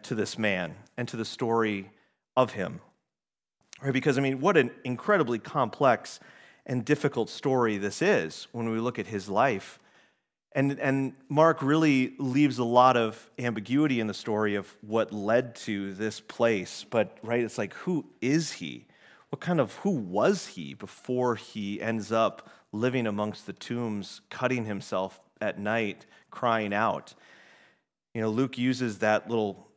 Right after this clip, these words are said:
he inserts this "anymore" in there, right? Like, they could no lo-, they could bind him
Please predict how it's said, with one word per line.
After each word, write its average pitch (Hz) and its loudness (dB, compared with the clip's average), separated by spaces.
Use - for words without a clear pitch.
he 113 -6
inserts 113 -4
this 104 -6
"anymore" 110 0
in 104 -6
there, 87 -6
right? 107 -2
Like, 98 -8
they 101 -4
could - -8
no 117 0
lo-, 117 -2
they 107 -2
could 104 -8
bind 113 2
him 104 -4